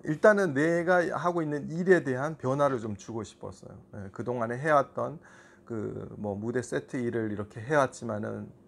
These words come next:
어, 메이커죠. 메이커라는 뭔가를 만드는 일을 계속 해왔기 때문에,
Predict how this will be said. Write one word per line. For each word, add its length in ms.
어, 100
메이커죠. 640
메이커라는 680
뭔가를 340
만드는 540
일을 200
계속 340
해왔기 280
때문에, 500